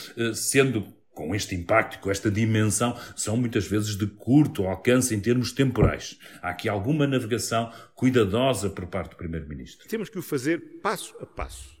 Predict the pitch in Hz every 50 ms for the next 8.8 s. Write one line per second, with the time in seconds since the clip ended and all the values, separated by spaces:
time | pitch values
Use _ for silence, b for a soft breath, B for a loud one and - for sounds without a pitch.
0 | _ _ _ _ _ - - 208 214 - - - 139 113 107 101 90 82 - -
1 | - - - - - - - 220 240 214 - 190 180 139 - - 95 95 - -
2 | - - - - - - 220 233 - - 180 147 - 180 170 151 151 147 143 139
3 | - - 151 - - 190 190 160 - - - 127 143 135 131 104 101 123 143 143
4 | 131 - - - B B B B B B - 135 135 131 104 120 123 110 117 120
5 | 95 110 98 - - - 107 95 92 87 85 85 85 85 90 101 123 135 139 143
6 | 147 b b b b b - 117 - - 120 110 - 135 120 113 110 117 117 110
7 | 107 104 101 98 101 113 139 160 160 143 - - - 117 113 117 104 123 131 123
8 | - - - 107 104 143 170 165 156 139 113 98 92 87 82 78 76